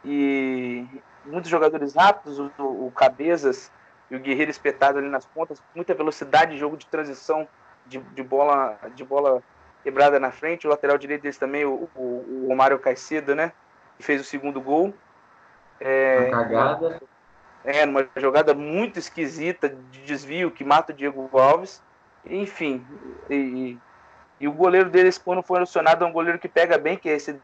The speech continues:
Speaker 1: Dreher, que ele sempre, ele há muitos anos tá na L D U, já foi uma pedra no nosso sapato outras épocas, já, porque ele é um bom goleiro.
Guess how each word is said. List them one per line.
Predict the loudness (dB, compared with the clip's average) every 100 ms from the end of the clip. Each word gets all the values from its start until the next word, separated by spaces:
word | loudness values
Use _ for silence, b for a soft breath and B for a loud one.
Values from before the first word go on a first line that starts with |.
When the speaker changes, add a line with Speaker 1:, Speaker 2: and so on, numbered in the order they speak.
| _
Speaker 1:
Dreher, | 4 6 4 0
que | -10
ele | -12
sempre, | -8 -2 -2 -4 -10 _ _ _ -2
ele | 2
há | 2
muitos | 2 -2 -4 -2
anos | 0
tá | 0
na | 0
L | 0
D | 0
U, | 2
já | 2
foi | 0 -2
uma | 0 -2
pedra | -2 -2 -2
no | -2
nosso | -4 -2
sapato | 0 2 0 -2
outras | -4 -2 2
épocas, | 2 2 0 0
já, | 0
porque | -2
ele | -6
é |
um | -6
bom | -6 0
goleiro. | 2 2 0 -4